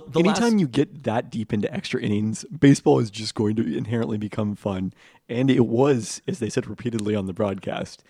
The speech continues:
Speaker 2: it felt like October in this game.
Speaker 1: That's what I was thinking. So early on, they were talking about how the playoff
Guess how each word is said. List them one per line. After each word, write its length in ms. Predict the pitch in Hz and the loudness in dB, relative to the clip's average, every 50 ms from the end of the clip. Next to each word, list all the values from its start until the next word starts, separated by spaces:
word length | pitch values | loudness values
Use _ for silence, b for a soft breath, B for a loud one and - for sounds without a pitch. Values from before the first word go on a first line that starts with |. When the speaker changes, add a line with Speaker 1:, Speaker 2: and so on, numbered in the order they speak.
| b b b b b b b b | b b b b b b b b
Speaker 2:
it 200 | - 113 120 - | -8 -8 -8 -8
felt 240 | - - 139 139 123 | 0 2 2 2 4
like 180 | 120 113 107 - | 2 0 0 0
October 560 | 110 104 - - - 110 107 - - 98 95 | -2 -2 -2 -2 -2 -2 -2 -2 -6 -8 -8
in 140 | - - 98 | -6 -6 -6
this 200 | 104 208 - - | -6 -8 -8 -8
game. 260 | - - - - - | -8 -6 -6 -4 -2
Speaker 1:
That's 200 | 147 147 143 - | -4 -4 -4 -8
what 80 | 185 180 | -8 -6
I 60 | 170 | -6
was 100 | 160 - | -6 -6
thinking. 200 | - 170 160 - - | -8 -12 -12 -12 -4
So 140 | - 156 | -2 -2
early 320 | 147 151 160 170 175 175 170 | -2 -2 -4 -6 -6 -6 -6
on, 100 | 165 156 | -6 -6
they 80 | 147 | -6
were 60 | 139 135 | -8 -8
talking 260 | - 135 127 135 123 | -8 -10 -10 -10 -12
about 120 | 101 - 120 | -12 -12 -12
how 100 | 117 110 | -12 -12
the 180 | 113 113 113 | -10 -12 -12
playoff 420 | - - - 127 127 117 110 - | -14 -12 -12 -10 -10 -10 -10 -12